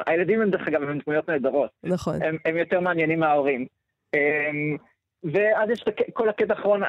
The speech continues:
Speaker 1: דווקא אני לא התכוונתי לעין, התכוונתי למה שקורה אחרי, אחרי הענן, אה, עם ה-, עם האקדח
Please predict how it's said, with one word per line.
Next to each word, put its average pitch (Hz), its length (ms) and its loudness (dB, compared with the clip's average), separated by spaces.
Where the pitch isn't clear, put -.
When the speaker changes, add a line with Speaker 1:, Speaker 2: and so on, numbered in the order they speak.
Speaker 1:
דווקא 175 240 -2
אני 180 160 2
לא 190 80 4
התכוונתי 190 380 0
לעין, 185 260 2
התכוונתי 160 300 -2
למה 180 140 -2
שקורה 165 300 -4
אחרי, 202 360 -2
אחרי - 220 -2
הענן, 151 540 0
אה, 160 40 4
עם 160 220 4
ה-, 156 260 2
עם 165 140 2
האקדח 160 460 2